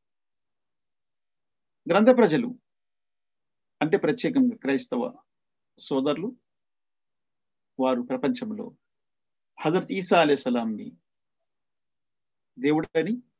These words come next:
దేవుడు అల్లాహ్ సుబ్హానహు వ తఆలా హజరత్ ఈసా అలైహిస్సలాం రూపంలో వచ్చి శిలువపై మరణించారని నమ్ముతారు.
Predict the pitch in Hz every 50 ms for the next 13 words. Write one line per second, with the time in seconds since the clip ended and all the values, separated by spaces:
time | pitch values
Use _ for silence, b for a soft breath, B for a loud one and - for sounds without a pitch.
0 | _ _ _ _ _ _ _ _ _ _ _ _ _ _ _ - 123 127 156 180
1 | 202 190 143 135 139 170 185 196 190 - 170 156 - 160 151 151 143 135 127 127
2 | 127 123 123 139 151 196 170 131 120 123 - 147 151 - 170 147 131 127 123 -
3 | 123 110 110 107 113 - - 107 101 - 262 - - - - 294 - _ _ _
4 | _ _ _ _ _ _ _ _ _ _ - - 170 160 160 147 127 - 120 107
5 | 110 113 120 113 - - - - - - - - - - _ - - 113 - -
6 | - - - -